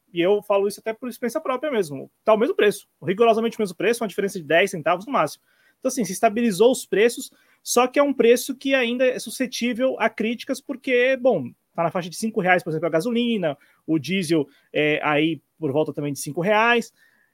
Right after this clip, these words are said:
E aí amanhã, dia primeiro de fevereiro, vem aí, é, o aumento do I C M S sobre os combustíveis. Aí eu quero relacionar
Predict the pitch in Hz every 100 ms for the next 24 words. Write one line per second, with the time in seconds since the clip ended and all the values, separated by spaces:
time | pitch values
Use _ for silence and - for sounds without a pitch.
0 | _ 214 247 285 269 208 208 262 - _
1 | _ _ 156 175 180 190 220 - 170 165
2 | 220 175 185 233 208 185 226 233 _ 190
3 | 180 175 170 165 160 147 110 - - 160
4 | 165 180 170 170 190 180 202 185 - 226
5 | 240 202 196 220 - 269 _ _ _ -
6 | 220 220 233 254 240 254 190 131 120 -
7 | _ _ _ - 196 262 247 240 233 -
8 | 202 190 160